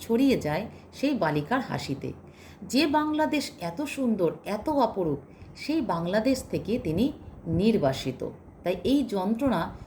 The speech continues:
কবি বয়ে বেড়াচ্ছেন দীর্ঘ জীবন ধরে। তিনি খেজুর রসের ঘ্রাণ পেয়েছেন। এই খেজুর রসের ঘ্রাণ, অর্থাৎ ঘ্রাণ মানে গন্ধ,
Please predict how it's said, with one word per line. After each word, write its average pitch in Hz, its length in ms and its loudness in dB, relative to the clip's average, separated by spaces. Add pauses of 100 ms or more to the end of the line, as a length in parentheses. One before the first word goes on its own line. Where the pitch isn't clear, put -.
(160)
কবি 214 340 2 (440)
বয়ে 269 220 8
বেড়াচ্ছেন 160 540 2
দীর্ঘ 165 300 0
জীবন 143 400 0
ধরে। 135 220 -2 (1080)
তিনি 330 260 4
খেজুর 269 480 4
রসের 269 360 2
ঘ্রাণ 170 420 0 (800)
পেয়েছেন। 147 480 2 (420)
এই 294 120 4
খেজুর 277 400 2
রসের 302 320 0
ঘ্রাণ, 202 400 2 (100)
অর্থাৎ 185 320 -6
ঘ্রাণ 190 280 -2
মানে 240 220 2
গন্ধ, 160 480 0